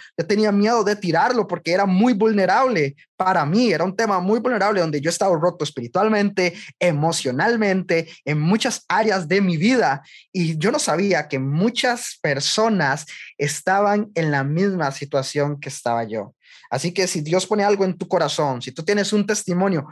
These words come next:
compártelo porque la gente lo está necesitando. Y así fue como llegué a YouVersion App y para mí ha sido una temporada increíble de mi vida.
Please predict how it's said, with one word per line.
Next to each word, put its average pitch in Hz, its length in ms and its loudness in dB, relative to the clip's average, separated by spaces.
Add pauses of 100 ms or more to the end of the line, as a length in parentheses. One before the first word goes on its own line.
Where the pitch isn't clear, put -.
(260)
compártelo 175 880 -2
porque 156 240 -6
la 127 180 -2
gente 175 640 -2
lo 139 100 -4
está 151 500 -2 (260)
necesitando. 139 840 -6 (220)
Y 147 60 0
así 165 220 -2
fue 208 180 0
como 202 220 0
llegué 156 360 0
a 165 220 0
YouVersion 170 580 -2
App - 280 0 (120)
y 170 320 0
para 156 240 -2
mí 165 80 0
ha 185 60 0
sido 190 260 0
una 202 300 -2
temporada 180 520 0
increíble 180 640 0
de 175 80 2
mi 151 120 -2
vida. 170 320 0